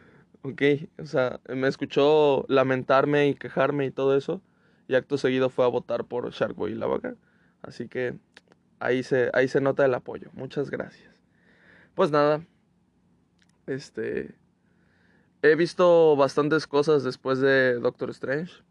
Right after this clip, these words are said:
Gracias por, por apoyar el episodio. Gracias por pedirlo y por, por escucharlo. Este, me gustó cómo quedó ese episodio. Quedó largo, pero pues era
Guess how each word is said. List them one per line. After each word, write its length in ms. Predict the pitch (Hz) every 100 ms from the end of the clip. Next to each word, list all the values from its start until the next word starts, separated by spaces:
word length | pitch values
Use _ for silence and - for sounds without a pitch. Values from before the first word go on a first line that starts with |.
| _ -
Gracias 400 | 127 123 131 123
por, 320 | 117 120 123 - _
por 160 | - 127
apoyar 380 | 123 120 127 131
el 120 | 135
episodio. 520 | 123 104 135 143 180 202 _ _ _ _ _ _ -
Gracias 320 | 123 123 127
por 180 | - 120
pedirlo 440 | 120 127 139 139
y 60 | 120
por, 400 | - - 120 - _ _
por 140 | - 117
escucharlo. 520 | - 120 160 165 147 - _ _ _ _ _ _ _ -
Este, 720 | 71 - - 78 69 67 - -
me 80 |
gustó 280 | 131 127 131
cómo 200 | 131 131
quedó 180 | 123 123
ese 140 | 127
episodio. 500 | 135 - - - 69 - _ _ _ _ -
Quedó 180 | 139
largo, 380 | 151 143 170 170
pero 220 | 151 131
pues 340 | 123 123 - _ _ _ _ _ _ _ _ _ _ _ _ _
era 560 | - 127 127 123 135